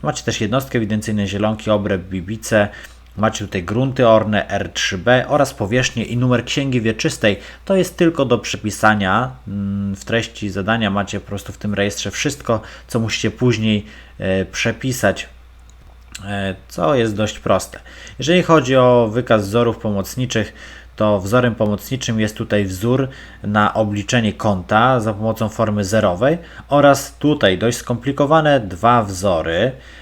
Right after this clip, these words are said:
na, e, długość, jeżeli mamy po prostu trapez i mamy prostą równoległą, to jesteśmy w stanie na podstawie pewnych wartości obliczyć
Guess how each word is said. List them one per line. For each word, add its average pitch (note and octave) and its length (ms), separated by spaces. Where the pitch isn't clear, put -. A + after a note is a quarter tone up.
na, A2 600
e, G#2+ 40
długość, G#2 920
jeżeli A2 280
mamy A#2 240
po F#2+ 60
prostu G#2 300
trapez D3+ 560
i F2 300
mamy G2 320
prostą A2 440
równoległą, B2 640
to C3 120
jesteśmy C3 380
w - 40
stanie C#3+ 260
na C3+ 100
podstawie B2+ 400
pewnych A#2 320
wartości A2 500
obliczyć G2 480